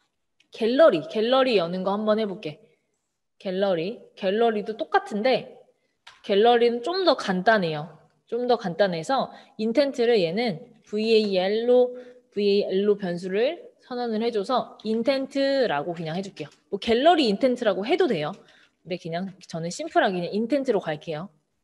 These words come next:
그래서 얘한테는 인텐트라고 해서 변수를 선언해 줄 건데 얘도 똑같이 아까 미디어 스토어 점 이미지 캡처라고 했던 것처럼 약속된 갤러리를 호출할 때 약속된 그 인텐트 명이 있는데 얘는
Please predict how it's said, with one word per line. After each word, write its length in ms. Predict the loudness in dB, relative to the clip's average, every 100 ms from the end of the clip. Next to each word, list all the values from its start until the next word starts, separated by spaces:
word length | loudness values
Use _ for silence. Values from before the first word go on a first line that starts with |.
| _ _ _ _ _ _ _ _ _ -12
그래서 260 | 0 2
얘한테는 920 | 4 4 4 2 0 0 2 2 0 -4 -20 _ _ _ _ _ _ _ _ _ -6
인텐트라고 1040 | -4 0 0 0 2 4 6 4 0 -2
해서 280 | -2 -2 -4
변수를 440 | -4 -8 -6 -6
선언해 340 | -6 -4 -4 -4
줄 120 | -4
건데 580 | -6 -2 0 0 -4 -18 -20 _ _
얘도 540 | 6 6 6 2 0 -6
똑같이 380 | -4 0 0 0
아까 140 | -2
미디어 500 | -4 -4 -2 0 2
스토어 520 | 0 0 4 4 2
점 200 | -2 -2
이미지 360 | 0 -2 -2 -4
캡처라고 1400 | -8 -8 -4 -4 -6 _ _ _ _ _ -6 -6 -4 -4
했던 260 | -4 -4
것처럼 420 | -4 -6 -6 -4
약속된 840 | -6 -8 -8 -8 -6 -4 -2 -2 -4 -12 _ -20 _ _
갤러리를 460 | -4 2 4 4 2
호출할 500 | 0 0 2 2 2
때 200 | -2 -2
약속된 640 | -6 -8 -6 -4 0 0
그 120 | 2 -2
인텐트 420 | -2 0 2 2
명이 320 | 2 -2 -4
있는데 420 | -6 -2 0 0
얘는 460 | -2 -2 -2 -2